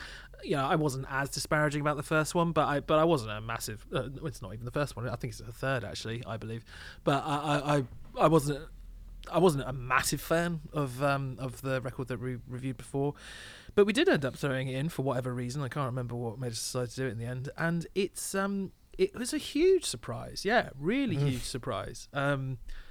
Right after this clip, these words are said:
Speaker 1: and I, I, I think it's, uh, I think it was remarkably cohesive and really, really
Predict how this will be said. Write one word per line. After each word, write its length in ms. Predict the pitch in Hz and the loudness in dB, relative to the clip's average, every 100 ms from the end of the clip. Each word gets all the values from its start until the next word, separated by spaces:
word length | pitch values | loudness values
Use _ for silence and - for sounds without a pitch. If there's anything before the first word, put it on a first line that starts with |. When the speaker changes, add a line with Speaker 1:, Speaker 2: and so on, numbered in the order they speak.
| - - | -16 -2
Speaker 1:
and 80 | 151 | 4
I, 320 | 156 165 160 165 | 4 4 4 4
I, 40 | - 165 | 4 0
I 40 | |
think 280 | 160 151 143 | 2 0 0
it's, 260 | 135 - 147 | -2 -2 2
uh, 280 | 135 131 - 160 | 2 2 0 -4
I 80 | |
think 360 | 147 185 165 - - | 0 0 0 -6 -4
it 140 | 170 143 | -4 0
was 280 | 143 - - - | 0 0 -2 -2
remarkably 640 | 147 156 165 - 156 147 | 2 6 4 4 -2 -2
cohesive 720 | 147 135 143 139 - 147 143 | 0 0 0 -2 0 -2 -2
and 260 | 139 131 127 | -4 -4 0
really, 320 | 139 147 143 | 2 2 0
really 600 | 131 139 135 131 131 131 | 0 0 0 -2 -4 -6